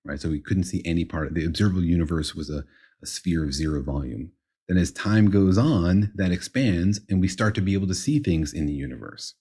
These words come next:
right? And so things enter the observable universe. Not everything is gonna enter that, however,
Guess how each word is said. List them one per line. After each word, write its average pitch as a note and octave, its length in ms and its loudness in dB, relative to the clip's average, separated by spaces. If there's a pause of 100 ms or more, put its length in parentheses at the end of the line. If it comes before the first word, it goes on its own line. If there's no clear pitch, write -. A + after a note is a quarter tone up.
right? D#2 260 -8 (380)
And - 120 -6
so F2 100 -2
things G#2 320 2 (100)
enter G#2 600 0
the F2+ 140 4
observable D#2 480 0
universe. D2 480 -4 (160)
Not A#2+ 260 2
everything D3 480 4
is A#2 120 2
gonna G#2+ 220 2
enter F3+ 260 0
that, - 260 -8
however, C#2+ 500 -10